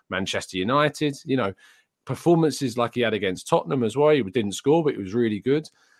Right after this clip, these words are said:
And yes, there's been some games where he's missed chances. We think about Man City, you think about Brentford. But it's important to remember that,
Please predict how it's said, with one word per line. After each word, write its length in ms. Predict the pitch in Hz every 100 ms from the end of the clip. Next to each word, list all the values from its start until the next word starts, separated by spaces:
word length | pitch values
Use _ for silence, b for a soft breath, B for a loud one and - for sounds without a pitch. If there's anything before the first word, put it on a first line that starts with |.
| b
And 120 | 143
yes, 180 | 165 165
there's 180 | - 127
been 160 | 135 120
some 240 | 127 117
games 320 | 113 107 101
where 160 | 104 98
he's 220 | 95 92
missed 380 | 95 104 - -
chances. 540 | 107 95 95 - 123
We 80 | 101
think 180 | 101 90
about 240 | 87 82
Man 220 | 95 90
City, 380 | 87 - 107 -
you 120 | 95
think 220 | 90 85 -
about 260 | 92 80
Brentford. 540 | - 117 110 - 104 -
But 220 | 117 104 b b b b
it's 300 | 127 123 -
important 580 | 156 127 - 185 175 139
to 60 | 135
remember 420 | 123 139 135 107
that, 220 | 101 98